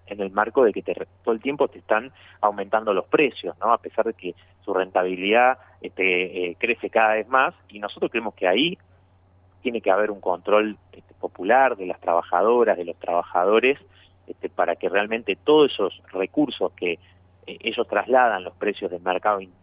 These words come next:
internacional al mercado interno, ¿no? Y que eso no, no, no suceda, es decir, que pueda haber un verdadero control y que estén puestos todos los recursos, todo lo que se produce, los alimentos y demás, en función de las necesidades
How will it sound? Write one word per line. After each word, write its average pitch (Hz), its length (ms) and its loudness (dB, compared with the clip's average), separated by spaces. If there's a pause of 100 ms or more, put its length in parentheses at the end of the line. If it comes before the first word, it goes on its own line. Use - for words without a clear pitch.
(200)
internacional 98 640 -2
al 87 100 -4
mercado 92 380 -2
interno, 101 580 0 (400)
¿no? 135 80 -4
Y 143 60 -8
que 113 100 -2
eso 117 200 -4
no, 101 260 0
no, 101 240 0
no 110 160 -2
suceda, 101 480 2
es 92 160 -12
decir, - 180 -8
que 95 140 -8
pueda 123 260 4
haber 117 160 4
un 113 80 -10
verdadero 104 440 2
control 143 420 -2
y 107 60 -2
que 98 260 -6 (240)
estén 147 320 -6
puestos 151 400 0 (100)
todos 202 240 4
los 120 140 2
recursos, 143 760 -2
todo - 140 -6
lo 120 100 -2
que - 140 -10
se - 120 -6
produce, 113 580 -4 (260)
los 95 120 -10
alimentos 110 600 -2
y - 40 -6
demás, 123 200 -2
en 95 140 -16
función 117 340 -8
de 113 80 -4
las 92 140 -4
necesidades 131 840 0